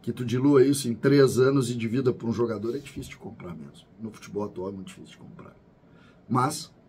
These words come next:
essa é a tarefa dos dirigentes. César, Cidade Dias falando de Grêmio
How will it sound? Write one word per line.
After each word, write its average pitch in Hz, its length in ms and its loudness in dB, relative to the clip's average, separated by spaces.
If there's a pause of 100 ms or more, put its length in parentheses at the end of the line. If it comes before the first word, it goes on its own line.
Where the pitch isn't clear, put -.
(140)
essa 117 340 -4 (140)
é - 120 -6
a 147 60 -8
tarefa 113 400 -10
dos 101 220 -12
dirigentes. 95 720 -16 (360)
César, 139 440 0
Cidade 147 480 -2
Dias 113 340 -4
falando 113 260 -6
de 127 120 -8
Grêmio 120 360 2